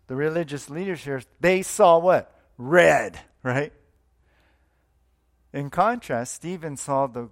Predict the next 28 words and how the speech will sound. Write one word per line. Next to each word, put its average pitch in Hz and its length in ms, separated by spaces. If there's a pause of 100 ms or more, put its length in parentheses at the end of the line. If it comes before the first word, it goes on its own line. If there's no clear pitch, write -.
glory 143 880 (240)
of 92 180 (140)
God. - 300 (1000)
Amazing, 131 560
yeah? 113 200 (880)
Stephen 170 520
saw 135 260 (160)
Jesus 165 720
standing 156 880
at 110 180
the 107 120
right 123 480
hand 139 240
of 120 140
God. 139 280
It's, - 160 (280)
it's - 180
like 185 180
God 170 380
pulled 196 400
back 185 280
the 151 100
curtain 143 500
at 127 200
that 143 140
moment 135 320
for 170 180
Stephen, 180 520